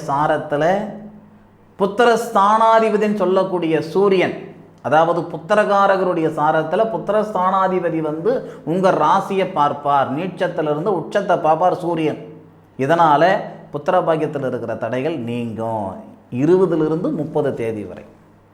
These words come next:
இந்த மாதிரி ஒரு அற்புதங்கள் மேசராசியில பிறந்தவங்களுக்கு நூறு சதவீதம் ஏற்படும்.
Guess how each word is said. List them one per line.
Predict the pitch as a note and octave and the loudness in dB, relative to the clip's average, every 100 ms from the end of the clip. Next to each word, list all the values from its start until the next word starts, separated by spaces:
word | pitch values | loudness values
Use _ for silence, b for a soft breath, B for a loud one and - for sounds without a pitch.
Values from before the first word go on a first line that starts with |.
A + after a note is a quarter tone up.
| b b b b | b b b b
இந்த | D3 G3 A3 | 0 2 2
மாதிரி | G#3+ G3 F#3+ G#3 | 2 2 4 4
ஒரு | G#3+ E3+ | 4 2
அற்புதங்கள் | D3+ D3+ G#3+ G3 F#3 G3+ G3+ | 0 -2 -2 0 0 0 0
மேசராசியில | E3+ F#3+ G#3 G3 F3+ F#3+ E3 | -4 -2 0 0 0 -2 -2
பிறந்தவங்களுக்கு | D#3+ E3 F3 E3+ D#3+ D#3+ G3 | -4 -4 -2 -2 0 -2 -2
நூறு | E3 F3+ G3 F#3+ | -4 -2 0 0
சதவீதம் | F3+ E3+ E3 E3+ F#3 | 0 -2 -2 -4 -2
ஏற்படும். | D#3+ F3+ E3+ E3 E3 F#3+ C#3+ F#2+ | 4 4 4 2 2 2 -2 -10